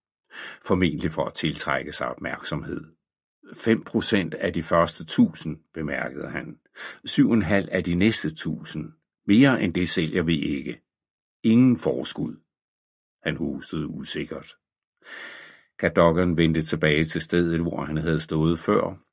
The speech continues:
og undersøgte revolveren med let rynket pande. "Man burde selvfølgelig ikke sigte med den," sagde han. "Man burde skyde fra hoften."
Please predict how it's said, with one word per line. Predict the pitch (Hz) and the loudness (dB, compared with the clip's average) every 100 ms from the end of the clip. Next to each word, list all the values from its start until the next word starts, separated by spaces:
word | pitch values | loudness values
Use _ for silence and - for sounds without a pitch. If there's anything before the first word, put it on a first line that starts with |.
| - | 0
og | 107 | 2
undersøgte | 87 85 82 90 78 | 4 0 0 0 0
revolveren | 80 76 76 90 101 95 90 87 | -2 -2 2 0 2 -2 0 0
med | 85 | -2
let | 73 76 73 - | 0 -2 -4 -4
rynket | 73 65 73 67 | -6 -6 -6 -6
pande. | - 65 64 - - _ _ _ _ _ _ - - - - | -4 -4 -6 -12 -18 _ _ _ _ _ _ -16 -14 -14 -14
"Man | - 117 113 | 0 6 6
burde | 101 123 113 110 | 8 8 10 8
selvfølgelig | - 113 139 139 139 123 | 4 2 4 6 6 8
ikke | 123 127 | 6 6
sigte | - - 98 - 101 | 0 0 -2 0 0
med | 87 76 64 | 0 0 -4
den," | - 80 - _ | -8 -14 -16 _
sagde | - 73 60 | -2 -2 -2
han. | - 57 - _ _ _ - - | -8 -14 -16 _ _ _ -20 -4
"Man | - 101 | 2 4
burde | 110 107 101 | 6 6 6
skyde | - - 120 135 | 4 6 6 6
fra | - 76 | 0 -4
hoften." | - 67 - - - | -4 -8 -8 -10 -14